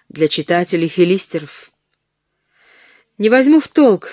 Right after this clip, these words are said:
как можно объявлять Дариана Грея безнравственным. Для меня трудность состояла в том, чтобы подчинить присущую роману мораль художественному и драматическому эффекту.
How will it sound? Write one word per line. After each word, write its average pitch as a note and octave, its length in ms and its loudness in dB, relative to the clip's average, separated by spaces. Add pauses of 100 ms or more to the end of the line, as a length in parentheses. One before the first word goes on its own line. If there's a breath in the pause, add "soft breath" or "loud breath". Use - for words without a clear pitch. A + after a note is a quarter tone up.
как A#3+ 220 -4
можно G#3 320 2
объявлять E3+ 520 0
Дариана E3 460 0
Грея E3 340 2
безнравственным. D#3 1080 -4 (840)
Для D3+ 220 -2
меня F#3+ 260 0
трудность G#3 540 -2
состояла F3+ 580 -2
в - 100 -18
том, A#3 360 -4 (680)
чтобы F3+ 340 -4
подчинить G#3 680 -2
присущую F3 800 -4
роману E3 460 -2
мораль F#3 440 0 (1040)
художественному G#3 1300 0
и F3 80 0
драматическому E3+ 1080 -4
эффекту. D#3+ 680 -4